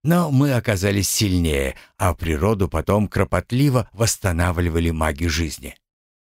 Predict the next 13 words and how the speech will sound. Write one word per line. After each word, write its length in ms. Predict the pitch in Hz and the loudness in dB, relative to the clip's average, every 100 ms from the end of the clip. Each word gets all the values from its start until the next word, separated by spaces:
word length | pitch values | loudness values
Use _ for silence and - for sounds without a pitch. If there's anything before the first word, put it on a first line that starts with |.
| _ - - - | _ -18 -12 0
Поэтому 520 | 107 135 127 113 104 | 2 2 2 0 2
под 220 | - 98 | 0 0
общий 300 | 120 - 107 | 0 0 -2
замес 420 | 87 101 147 143 | 0 2 2 0
попали 400 | - 107 127 120 | -2 -2 0 0
все. 440 | 107 - 82 67 - _ _ _ _ - - | 0 -2 -4 -6 -12 _ _ _ _ -20 0
Но 160 | 135 | 0
даже 280 | 127 131 110 | 2 2 2
сейчас 600 | 110 123 110 139 147 131 | 0 0 0 2 2 0
на 120 | - 92 | -2 -2
планете 480 | 92 95 113 110 | 0 2 2 2
остались 500 | 104 - 120 127 120 | 0 0 0 2 2
опасные 640 | 98 - 95 95 113 117 | -2 0 -2 -2 0 0